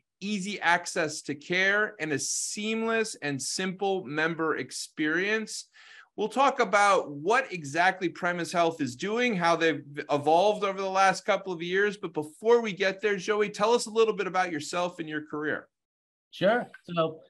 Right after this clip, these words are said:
Speaker 2: as you already said, I'm, I'm, I'm Joey Johnson. So, uh,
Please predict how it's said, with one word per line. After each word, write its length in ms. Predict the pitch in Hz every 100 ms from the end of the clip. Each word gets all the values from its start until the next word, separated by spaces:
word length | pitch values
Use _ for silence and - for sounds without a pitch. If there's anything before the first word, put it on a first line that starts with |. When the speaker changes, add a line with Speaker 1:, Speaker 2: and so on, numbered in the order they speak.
| _ -
Speaker 2:
as 220 | 143 147
you 80 | 156
already 160 | 156 151
said, 320 | 160 180 156
I'm, 160 | 107 110
I'm, 160 | 131 -
I'm 160 | 131
Joey 240 | 127 135 131
Johnson. 500 | 127 131 135 165 139
So, 160 | 135
uh, 320 | 120 117 113